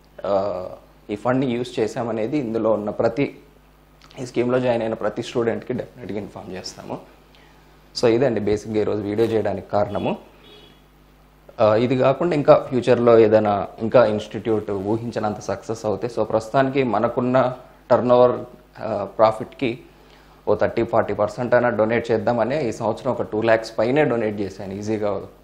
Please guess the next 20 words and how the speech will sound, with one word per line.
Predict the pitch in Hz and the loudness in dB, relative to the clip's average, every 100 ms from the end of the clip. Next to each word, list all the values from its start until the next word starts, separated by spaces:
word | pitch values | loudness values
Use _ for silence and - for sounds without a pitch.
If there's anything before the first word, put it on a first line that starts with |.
| - | -6
around | 107 98 | -6 -6
టూ | 104 | -6
పాయింట్ | 98 95 92 | -6 -6 -4
ఫైవ్ | 104 | -2
ల్యాక్స్ | 104 107 127 | -2 -2 -4
డొనేట్ | 101 95 90 | -6 -6 -10
చేసి | 98 104 | -12 -14
ఉంటాను. | 95 98 117 - _ _ _ - - - - | -12 -10 -10 -14 _ _ _ -20 -20 -20 -6
మన | 101 | -4
కరోనాకు | 101 104 110 120 117 110 | 2 4 6 4 4 2
వన్ | 104 104 | 4 2
ల్యాక్ | 107 101 | 2 0
చేశాను, | 98 - 113 | -6 -4 -6
ఇప్పుడు | 107 107 | -4 -4
ఒక | 101 | -4
వన్ | 98 98 | -6 -6
ల్యాక్. | 98 101 135 - - _ _ _ _ | -6 -8 -12 -16 -20 _ _ _ _
ఇక | - 107 | -4 2
overall | 110 117 123 113 - | 4 8 8 6 2
students | - 113 113 117 - | -4 0 0 0 -4